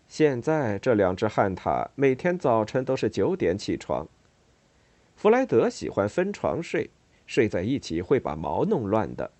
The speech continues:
不过他和菲比会同时醒来，揉揉睡眼，互相看看对方，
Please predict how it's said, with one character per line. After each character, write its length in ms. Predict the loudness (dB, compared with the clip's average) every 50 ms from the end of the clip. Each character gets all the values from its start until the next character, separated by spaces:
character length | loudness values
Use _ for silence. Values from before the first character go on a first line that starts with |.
| _ _ _ _ _ _ _ _ _ _ 0
不 140 | 0 2
过 260 | 2 4 2 2 2 0 -6 _ 0
他 160 | 4 4 4
和 160 | 6 4 2
菲 220 | 2 2 0 -2 -2
比 220 | -2 -2 0 0
会 180 | 2 2 0 0
同 280 | 0 -2 -2 -2 -2
时 220 | -6 -6 -4 -4 -4
醒 320 | -2 -2 -2 -2 -2 -2
来， 200 | -4 -4 -4 -6 -6 _
揉 220 | 0 2 2 2
揉 180 | 4 2 2 0
睡 240 | 0 0 0 0 2
眼， 360 | 2 2 2 2 2 0 -2
互 200 | -2 -2 -2 0
相 200 | 0 0 0 -2
看 280 | -2 -2 -2 -4 -2 -2
看 160 | -4 -2 0
对 220 | 2 2 2 2
方， 260 | 0 -2 -2 -2 -2